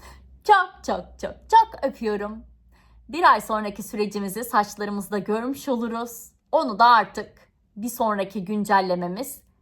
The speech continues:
tekrar doktora gittiğimiz gün olur. Hem orada tekrar benim saçlarımın fotoğrafını çekecekler ya, öncesi sonrası, e, fotoğraflarını bana verecekler. Videoya onları da eklemiş olurum.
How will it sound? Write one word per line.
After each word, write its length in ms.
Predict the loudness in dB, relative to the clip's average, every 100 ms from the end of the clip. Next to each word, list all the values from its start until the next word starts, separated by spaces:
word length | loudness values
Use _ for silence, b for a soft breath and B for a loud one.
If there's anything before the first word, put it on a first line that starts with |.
| _ _
tekrar 520 | -10 -4 2 2 0
doktora 360 | -6 -6 -6
gittiğimiz 800 | -6 -8 -12 -10 -6 -4 -6 -8
gün 200 | -8 -8 -10 _ _ _ -6
olur. 380 | -6 -6 -16 -20 _ _ _
Hem 240 | -2 0
orada 580 | 2 4 4 6 4 4 -2 _
tekrar 380 | -8 2 4 4
benim 180 | 0 -2
saçlarımın 500 | 0 0 -2 -6 -6
fotoğrafını 520 | -8 -8 -8 -8 -10
çekecekler 640 | -10 -12 -10 -2 2 4
ya, 160 | 2 -2
öncesi 420 | -4 -6 -8 -10
sonrası, 640 | -4 -2 -2 -6 -4 -4 -6 _ -14
e, 60 |
fotoğraflarını 720 | -10 -10 -2 -2 -2 -4 -4 -4
bana 260 | -4 -4
verecekler. 640 | -6 -6 -8 -6 2 2 0 b b b b _ _ _ _ _ _ _ -8
Videoya 680 | -6 -2 0 4 2 2 -2
onları 400 | -4 -2 -2 -4
da 60 |
eklemiş 540 | -6 -6 -6 -6 -4 -4
olurum. 400 | -2 0 -2